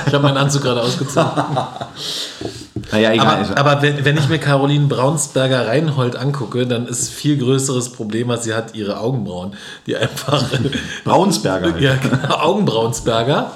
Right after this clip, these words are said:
Speaker 1: ein guter Folgentitel.
Speaker 2: <laughs>
Speaker 1: Katrin Augenbraunsberger-Reinhold,
Speaker 2: Ey.
Speaker 1: ähm, die aussehen wie Dani Katzenberger damals. Und da ist einfach zu viel mit der Pipette gemacht worden.
Speaker 2: Die ist,
Speaker 1: Äh,
Speaker 2: äh,
Speaker 1: Pinzette.
Speaker 2: die ist genau zwischen uns beiden alterstechnisch.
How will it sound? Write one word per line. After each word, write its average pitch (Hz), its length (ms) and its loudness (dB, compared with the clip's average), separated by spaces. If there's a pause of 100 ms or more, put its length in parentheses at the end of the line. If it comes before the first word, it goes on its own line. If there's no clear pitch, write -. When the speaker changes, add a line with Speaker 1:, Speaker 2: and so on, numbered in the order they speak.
(160)
Speaker 1:
ein 127 160 -8
guter 175 180 0
Folgentitel. 139 640 0 (340)
Speaker 2:
<laughs> - 320 -8
Speaker 1:
Katrin 151 380 2 (240)
Augenbraunsberger-Reinhold, 143 1160 2 (380)
Speaker 2:
Ey. 127 80 2
Speaker 1:
ähm, 123 280 2
die 127 160 -2
aussehen 139 340 2
wie 131 80 2
Dani 120 260 0
Katzenberger 120 580 -2
damals. 117 460 -2
Und 120 220 -6
da 135 60 -2
ist 143 160 -2
einfach 196 160 2
zu 214 120 -2
viel 226 120 -2
mit 240 100 2
der 233 60 4
Pipette 226 340 0
gemacht 123 300 -2
worden. 110 120 0
Speaker 2:
Die 113 140 0
ist, 151 200 -2
Speaker 1:
Äh, 139 140 6
Speaker 2:
äh, 120 120 4
Speaker 1:
Pinzette. 98 340 0
Speaker 2:
die 113 160 0
ist 139 240 -2
genau 147 640 2
zwischen 170 340 -2
uns 135 220 -2
beiden 165 340 0
alterstechnisch. 90 840 -6